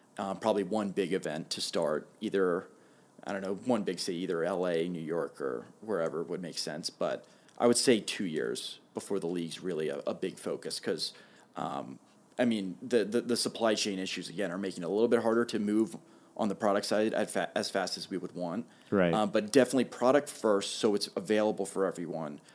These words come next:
Speaker 1: so that when you start promoting the league and this new sport and this, the competitive side of this new sport,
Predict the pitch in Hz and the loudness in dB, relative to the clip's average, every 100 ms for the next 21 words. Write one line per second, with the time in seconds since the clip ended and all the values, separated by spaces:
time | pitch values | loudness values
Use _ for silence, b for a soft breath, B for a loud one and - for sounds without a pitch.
0 | b - 101 98 101 120 123 - 107 90 | b -2 2 2 4 6 6 4 2 2
1 | 101 98 95 95 87 90 76 87 - b | 0 2 2 2 0 0 0 -2 -6 b
2 | b 117 101 98 - 98 - - 87 78 | b 0 2 2 0 -2 -4 -4 -2 0
3 | - 95 98 - - - - 101 117 123 | -2 -2 -4 -6 -10 -8 -4 -2 2 4
4 | 101 98 - 76 78 - 80 95 73 - | 4 2 0 -2 -6 -6 -6 -4 -6 -10
5 | - 78 71 | -6 -4 -4